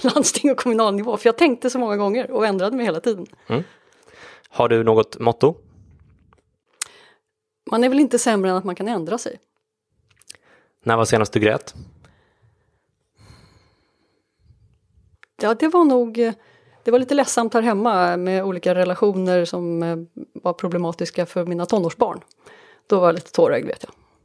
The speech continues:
Speaker 2: Eh, när var senast du var onykter?
Speaker 1: Ja, det var nog i lördags.
Speaker 2: Om man tittar
Speaker 1: Om man nu, ja, det beror på hur mycket onykter man menar, men då drack jag i alla fall så jag kände av det.
Speaker 2: <laughs> Okej.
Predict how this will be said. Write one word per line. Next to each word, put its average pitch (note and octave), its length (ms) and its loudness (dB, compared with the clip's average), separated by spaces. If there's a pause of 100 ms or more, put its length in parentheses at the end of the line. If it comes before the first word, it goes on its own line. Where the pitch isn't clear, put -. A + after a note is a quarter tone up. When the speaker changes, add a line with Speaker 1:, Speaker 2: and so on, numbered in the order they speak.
(1500)
Speaker 2:
Eh, G2+ 80 2
när G#2+ 280 4
var G2+ 280 4
senast G2 300 -2
du A2 80 2
var G2 260 -2
onykter? G#2+ 400 -2 (1600)
Speaker 1:
Ja, F#3+ 180 -6
det A#3 220 2
var F4+ 80 2
nog C#4 200 4
i A3 40 0
lördags. B3 680 -2 (1700)
Speaker 2:
Om B2 180 2
man A2+ 220 0
tittar A#2+ 200 -2 (100)
Speaker 1:
Om G3+ 60 -2
man - 0 -
nu, F#3 240 -4
ja, - 240 -12
det F#3+ 60 -20
beror F#3 120 -16
på A3 120 -6
hur A#3+ 120 -2
mycket B3+ 320 2
onykter B3 400 2
man C4 120 2
menar, A3+ 240 2
men C4 140 -2
då C#4 80 -2
drack C4 260 -4
jag - 0 -
i A3+ 40 -2
alla A3+ 100 -8
fall G#3+ 140 -2
så A#3+ 80 0
jag A3 60 0
kände G3 220 -4
av G3+ 160 -8
det. F#3 180 -12
Speaker 2:
<laughs> - 60 -8
Okej. D3+ 340 0